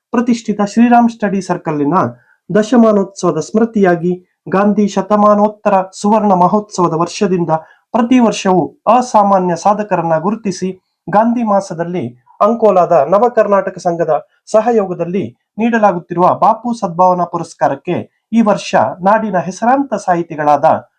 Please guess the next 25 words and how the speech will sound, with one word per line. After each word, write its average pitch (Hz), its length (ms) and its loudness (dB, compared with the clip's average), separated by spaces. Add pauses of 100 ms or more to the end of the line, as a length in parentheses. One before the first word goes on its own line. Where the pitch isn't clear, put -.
(140)
ಭಟ್ಕಳದ 202 680 -2 (100)
ಡಾಕ್ಟರ್ 147 300 -2
ಸೈಯದ್ 214 400 2 (320)
ಜಮೀರುಲ್ಲಾ 196 520 2
ಶರೀಫ್ 185 600 -4
ಹಾಗೂ 135 400 -2 (200)
ಶೈಕ್ಷಣಿಕ 233 560 -4
ಕ್ಷೇತ್ರಕ್ಕೆ 175 560 -4 (380)
ಅಪಾರವಾದ 208 580 2
ಕೊಡುಗೆಯನ್ನ 170 560 -2
ನೀಡಿದ 147 300 -2 (400)
ಸಮಾಜಮುಖಿ 220 680 0
ವ್ಯಕ್ತಿತ್ವದ 170 540 -2
ವಿಶ್ರಾಂತ 226 680 -2
ಅಧ್ಯಾಪಕರಾದ 156 760 0 (400)
ಅಂಕೋಲಾದ 202 480 2
ವಂದಿಗೆಯ 190 500 -2
ನಿವಾಸಿ 175 680 -4
ಶ್ರೀಯುತ 170 360 0 (460)
ವಿ 220 120 4
ಡಿ 226 140 4
ನಾಯಕ್ರವರನ್ನ 185 760 0 (520)
ಆಯ್ಕೆ 220 280 0
ಸಮಿತಿಯು 175 500 -2
ಆಯ್ಕೆಗೊಳಿಸಿತ್ತು. 147 840 -2